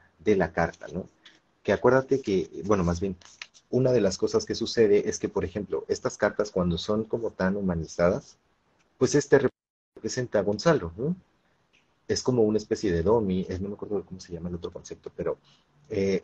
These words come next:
esto representa a Gonzalo, y entonces a lo mejor te van a estar poniendo, haciendo poner la atención en la mano, en algún color, o en la, esta parte de la barrera, ¿no? Que, por ejemplo, dicen en el tarot,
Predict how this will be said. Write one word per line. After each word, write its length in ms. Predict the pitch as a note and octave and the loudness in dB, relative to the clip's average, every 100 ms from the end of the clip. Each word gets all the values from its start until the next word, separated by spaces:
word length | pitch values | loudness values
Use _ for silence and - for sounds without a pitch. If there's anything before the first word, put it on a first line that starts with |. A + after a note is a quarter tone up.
| _ | _
esto 380 | A#2+ B2+ - C3 | -2 0 2 4
representa 500 | B2+ - - G2+ F#2+ | 2 -2 -6 -4 -2
a 40 | |
Gonzalo, 460 | F2 F2 B2+ G2+ D2+ | -4 -2 0 0 -2
y 100 | F#2+ | -4
entonces 440 | F#2 A2+ B2+ A2+ | -4 -4 -4 -2
a 40 | G#2 | -2
lo 80 | |
mejor 440 | G2 - B2+ C3+ C#3 | -2 -2 2 4 6
te 80 | A2 | 4
van 180 | G2+ G2+ | 4 2
a 40 | |
estar 340 | - G2 G2 | -2 0 0
poniendo, 540 | - G2 F#2 F#2 F2+ - | -2 -2 -2 0 -2 -4
haciendo 460 | - - G2+ G2+ G2+ | -8 -4 -2 0 0
poner 280 | F#2+ F2+ F#2+ | 0 -2 -2
la 80 | |
atención 560 | F#2 E2+ E2 G2 G2+ A2 _ _ _ | -4 -6 -6 -2 -2 -4 _ _ _
en 120 | F#2+ | -4
la 100 | E2 | -2
mano, 460 | D#2+ G#2+ B2+ G2+ F#2+ - _ - - - | 2 4 4 0 -2 -6 _ -20 -20 -6
en 160 | G2 | 0
algún 300 | F2 F2+ G#2 | 0 2 0
color, 680 | G2 F2 F2 A2+ C3 C3+ - | 0 0 4 6 8 6 4
o 140 | F#2+ F#2+ | 0 0
en 320 | F2+ F2 F2 | 0 0 2
la, 280 | E2 E2+ E2+ | 2 2 -2
esta 360 | F#2 F2+ G2 | -6 -10 -8
parte 380 | F2+ F2+ F2 F#2+ | -2 -2 -2 -4
de 120 | F2 | -4
la 120 | D#2+ D#2 | -4 -4
barrera, 500 | D#2 G2+ A#2+ A2 E2+ | 0 2 2 2 -2
¿no? 240 | G2 B2 | -4 -6
Que, 100 | - | -10
por 160 | - - | -10 -10
ejemplo, 300 | G2 F#2+ F#2+ | -6 -4 -2
dicen 340 | F#2+ - F#2+ | -4 -4 -6
en 120 | E2+ D#2+ | -6 -10
el 120 | D#2+ | -12
tarot, 300 | F2 G#2 | -4 -4